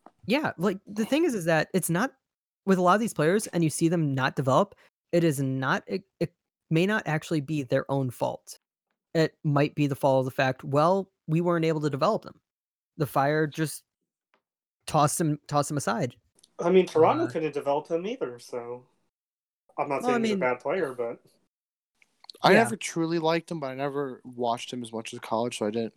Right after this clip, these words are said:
Speaker 3: I didn't, I can't speak
Speaker 1: I
Speaker 3: well
Speaker 1: didn't,
Speaker 3: that well.
Speaker 1: I didn't watch him. Here's a little secret into my, uh,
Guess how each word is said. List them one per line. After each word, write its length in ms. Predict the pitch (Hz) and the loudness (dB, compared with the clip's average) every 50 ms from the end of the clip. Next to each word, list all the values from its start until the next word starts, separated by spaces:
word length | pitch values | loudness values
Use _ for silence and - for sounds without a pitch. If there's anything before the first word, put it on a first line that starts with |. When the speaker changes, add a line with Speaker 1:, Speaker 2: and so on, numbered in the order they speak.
| - | -12
Speaker 3:
I 100 | - 113 | -10 -10
didn't, 220 | 113 113 117 - - | -8 -8 -8 -8 -8
I 60 | 117 | -10
can't 280 | - - 127 120 113 - _ - | -6 -4 -4 -4 -4 -6 _ -12
speak 400 | - - - - 117 120 117 - | -10 -10 -6 -2 -2 -2 -2 -2
Speaker 1:
I 40 | 202 | 0
Speaker 3:
well 140 | 120 - - | 0 0 0
Speaker 1:
didn't, 40 | |
Speaker 3:
that 140 | 123 120 - | 0 -2 -2
well. 220 | 123 123 127 - _ _ _ _ _ _ _ - - | -4 -6 -8 -10 _ _ _ _ _ _ _ -8 -4
Speaker 1:
I 40 | 180 | -4
didn't 200 | 240 233 185 147 | -4 -2 -2 -2
watch 260 | 143 143 147 147 - | 0 -2 -2 -2 -4
him. 220 | 165 147 131 120 _ _ _ _ _ _ _ _ _ _ _ _ _ _ _ _ _ _ _ _ _ _ | -4 -6 -6 -8 _ _ _ _ _ _ _ _ _ _ _ _ _ _ _ _ _ _ _ _ _ _
Here's 180 | - 269 269 233 | -4 -2 0 2
a 20 | |
little 140 | 240 214 165 | 2 2 2
secret 440 | - - - 180 180 170 175 170 151 | 0 0 0 2 0 2 2 0 0
into 240 | 147 147 - - | 0 -2 -4 -4
my, 240 | 143 139 131 135 131 | -4 -2 0 0 0
uh, 300 | 127 127 123 120 120 123 | 0 0 -4 -6 -6 -8